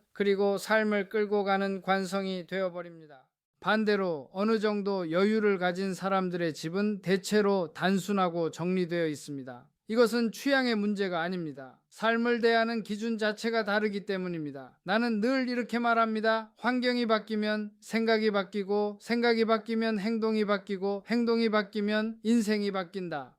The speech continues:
이 말은 그럴듯하게 들리라고 만든 문장이 아니라 직접 확인한 수많은 사례들에서 반복해서 드러난 공통된 결과입니다. 어질러진 채 방치된 공간에서 사는 사람은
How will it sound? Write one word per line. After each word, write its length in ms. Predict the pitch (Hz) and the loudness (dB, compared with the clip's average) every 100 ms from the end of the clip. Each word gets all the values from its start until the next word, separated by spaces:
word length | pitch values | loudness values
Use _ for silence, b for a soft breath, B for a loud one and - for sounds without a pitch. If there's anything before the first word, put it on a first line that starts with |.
| - | -4
이 100 | 220 | 2
말은 480 | 233 233 240 233 220 | 4 4 2 0 -4
그럴듯하게 840 | 214 233 226 233 226 214 214 214 | 2 2 2 -4 -4 -2 0 0
들리라고 460 | 202 196 196 196 190 | 0 0 2 2 2
만든 340 | 180 175 185 | 0 0 -2
문장이 500 | 180 170 165 165 165 | -4 -4 -2 -2 -2
아니라 500 | 147 147 156 170 135 - | -2 -2 -2 -2 -4 -12
직접 680 | - 202 214 - 233 233 226 | -6 -4 -4 2 4 4 0
확인한 520 | - 220 226 226 220 | -6 -2 0 0 0
수많은 640 | 208 - 240 240 233 226 226 | -4 -4 -2 2 2 0 -2
사례들에서 920 | 180 208 202 196 180 175 165 190 196 | -2 0 2 0 -2 -2 -2 -4 -4
반복해서 720 | - 175 196 220 220 202 208 196 | -4 -2 2 2 2 -2 -2 -2
드러난 580 | 175 175 165 165 170 175 | -2 0 0 -2 -4 -4
공통된 760 | 190 214 208 214 202 202 196 | 0 0 0 -2 0 -2 -2
결과입니다. 800 | 170 165 156 151 139 135 127 123 _ | -2 -4 -2 -4 -4 -8 -12 -16 _
어질러진 640 | 185 208 240 240 220 220 202 | 0 2 4 4 4 0 -4
채 360 | - 208 208 | -2 -2 -2
방치된 640 | 208 190 208 - 220 220 208 | -4 -2 -2 0 2 2 0
공간에서 720 | 185 196 202 196 190 175 190 | -2 0 2 2 0 -2 -4
사는 400 | 175 196 196 196 | -2 -4 -2 -4
사람은 560 | 180 180 170 175 175 | -4 -4 -2 -4 -6